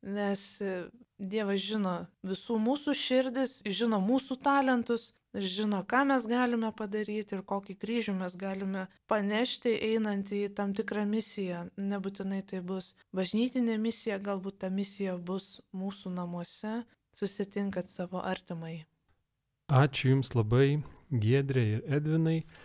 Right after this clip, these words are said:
Speaker 2: Mieli klausytojai, šiandien laidoje kalbėjomės apie popiežiaus Pranciškaus spalio mėnesio intenciją ir taip pat apie Bernardinų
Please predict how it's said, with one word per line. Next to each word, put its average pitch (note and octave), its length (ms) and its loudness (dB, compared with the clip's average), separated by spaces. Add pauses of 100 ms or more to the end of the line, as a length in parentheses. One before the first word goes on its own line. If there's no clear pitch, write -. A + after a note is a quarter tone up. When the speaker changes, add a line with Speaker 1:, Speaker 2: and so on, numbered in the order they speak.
(560)
Speaker 2:
Mieli A#2 340 6
klausytojai, B2+ 640 4
šiandien B2 420 4
laidoje A2 540 4 (460)
kalbėjomės A#2 1000 6
apie A#2+ 540 4 (560)
popiežiaus A#2 480 4
Pranciškaus A#2 800 4
spalio B2+ 400 4
mėnesio B2 640 4 (420)
intenciją D3+ 840 4 (380)
ir F3+ 240 2
taip A#2 240 2
pat C#3+ 460 2
apie C#3 320 4
Bernardinų A2+ 720 6